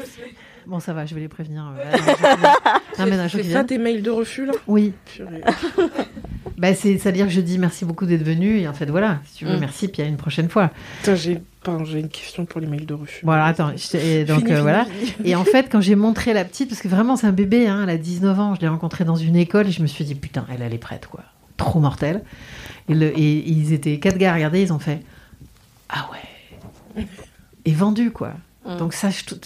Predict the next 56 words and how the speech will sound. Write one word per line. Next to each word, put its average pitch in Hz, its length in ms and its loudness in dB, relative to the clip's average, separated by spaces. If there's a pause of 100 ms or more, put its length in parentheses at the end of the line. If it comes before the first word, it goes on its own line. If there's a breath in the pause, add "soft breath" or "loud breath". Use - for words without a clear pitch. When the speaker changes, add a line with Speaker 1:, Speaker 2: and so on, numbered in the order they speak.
Speaker 1:
tu - 100 -14
vois, 240 140 2
et 269 80 2
ça, 285 320 0
je 208 100 0
n'aurais 185 160 4
pas 254 160 4
pu 247 140 0
le 208 60 2
faire 226 320 -4
parce 220 120 -8
qu'en 165 100 0
montrant 208 300 2
la 233 80 4
photo 202 260 -2
avant, 190 280 -2
je - 40 -10
suis - 120 -14
pas 233 160 2
sûre 233 180 -4
que - 60 -16
ça 202 80 -4
serait - 160 -6
passé. 175 360 -6 (140 loud breath)
Speaker 2:
Mm. 180 280 -6
Speaker 1:
Alors 156 160 -6
que 190 80 -4
là, 214 100 0
j'ai 190 120 4
fait - 140 2
les 208 200 4
essais 190 200 0
directs, 170 460 -2 (340 loud breath)
on 143 60 -6
a 147 80 -8
travaillé, 196 480 2
machin, 220 300 -6
et - 20 -4
c'est, - 160 -6 (320 loud breath)
donc 190 140 0
c'est 214 160 2
vrai 233 220 2
que, 247 120 -2
euh, 196 320 4
moi, 202 160 4
je 247 80 0
préfère 233 320 0
quand 208 100 0
le 175 60 4
réel 190 180 4
est 170 40 2
pas 165 120 0
là 180 80 2
au 180 60 2
début, 143 280 -2
hein. 123 160 -6